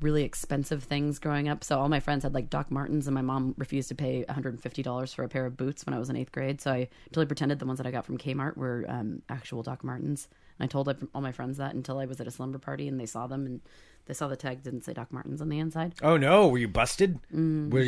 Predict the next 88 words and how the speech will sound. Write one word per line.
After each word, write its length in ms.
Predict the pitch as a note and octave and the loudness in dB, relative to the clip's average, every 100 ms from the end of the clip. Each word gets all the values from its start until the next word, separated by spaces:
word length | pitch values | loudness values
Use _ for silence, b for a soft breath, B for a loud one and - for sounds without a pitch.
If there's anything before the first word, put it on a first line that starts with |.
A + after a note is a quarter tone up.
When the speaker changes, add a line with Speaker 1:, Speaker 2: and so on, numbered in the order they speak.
| A#2 | 2
Speaker 2:
were 120 | A#2+ | 0
you 100 | A2+ | 0
panicking 500 | G#2 A#2+ C3+ D3+ A#2+ | 2 2 2 0 2
as 120 | A2+ | 2
they 100 | G2+ | 0
were 140 | G#2 G2 | -2 -2
looking 240 | G2 C3 | -4 -2
at 60 | B2 | -2
it? 20 | |
Did 100 | A#2 | 0
they, 80 | C3 | 2
Speaker 1:
I 40 | |
Speaker 2:
like, 100 | C#3+ | 2
Speaker 1:
was 80 | D3+ | 2
Speaker 2:
go 120 | C3+ | 2
find 320 | A#2 - A2 D#3 | 2 4 4 4
it 100 | - | 4
Speaker 1:
embarrassed. 0 | |
Speaker 2:
and 80 | A#2+ | 6
Speaker 1:
They 40 | |
Speaker 2:
look 40 | G#3+ | 10
Speaker 1:
did. 100 | C4+ | 12
Speaker 2:
at 80 | G#3+ | 12
Speaker 1:
I 40 | |
Speaker 2:
it? 40 | |
Speaker 1:
could 140 | C4 G#3+ | 10 10
tell 180 | B3+ D4 | 10 10
that 100 | A3+ | 8
they 100 | A3 | 4
saw 280 | - F#3 | 6 6
them, 100 | G3 | 4
but 80 | G3 | 0
they 60 | F3 | -2
didn't 240 | E3 D3+ | -2 -4
say 180 | - D3+ | -4 -6
anything. 340 | D3 C#3+ - B2+ | -6 -10 -6 2
It 40 | |
was 40 | C3+ | 6
Speaker 2:
Oh, 420 | D3+ E3 E3 F3 | 10 12 12 12
Speaker 1:
super 60 | |
Speaker 2:
that's 180 | F3+ G3+ | 12 12
Speaker 1:
weird. 80 | A#3+ A#3 | 10 10
Speaker 2:
even 60 | |
worse. 460 | G#3 G#3+ A#3 C4 C4 | 12 12 12 12 12
Speaker 1:
I 380 | C4+ D4 D4 F4 F#4+ G#4+ A#4 C5+ D5+ D5+ E5 D#5+ C#5 G#4+ | 12 12 12 12 8 2 4 8 12 12 12 12 10 10
know. 280 | B4 A#4+ - B B B B B - | 4 2 -2 B B B B B 2
And 120 | E4 | 8
then 80 | F4 | 8
also, 260 | E4 E4+ F#4 | 8 4 2
I 60 | |
remember 260 | E4 D#4+ D4+ | 4 4 6
when 80 | D#4 | 6
I 60 | D4+ | 6
was 100 | C#4+ | 4
in 80 | |
Catholic 340 | C#4 C#4+ C#4 C#4+ | 4 4 4 0
school, 200 | - C#4 | 0 0
and 100 | B3+ | 0
the 40 | |
cool 180 | B3 C4 | -2 -4
thing 160 | C4+ B3 | -2 -4
was 120 | A#3+ | -4
to 60 | B3+ | -2
wear 120 | B3+ | 0
KEDS, 220 | B3 A#3+ | 0 0
and 60 | G#3+ | 0
my 100 | A3+ | 0
mom 180 | A3 A3+ | 2 0
said 200 | A#3+ G3 | -2 -6
that 120 | G3+ | -8
the 80 | - | -6
shoes 240 | B3 G#3+ | -4 -4
at 80 | A3 | -2
Payless 320 | A3+ A3 G#3+ | 0 0 -2
were 80 | F#3+ | -4
just 180 | G3+ G3+ | -6 -6
as 80 | F#3 | -4
good 120 | G#3 | -2
as 100 | F#3+ | -2
KEDS, 240 | - F3+ | -4 -4
even 140 | F#3+ F#3+ | -4 -4
though 40 | |
they 80 | F3+ | -4
didn't 120 | F3+ E3 | -4 -4
have 120 | F#3 | -4
the 60 | F#3 | -4
little 200 | F3+ F3 | -2 -4
blue 360 | E3+ G3 F3+ | -2 -2 0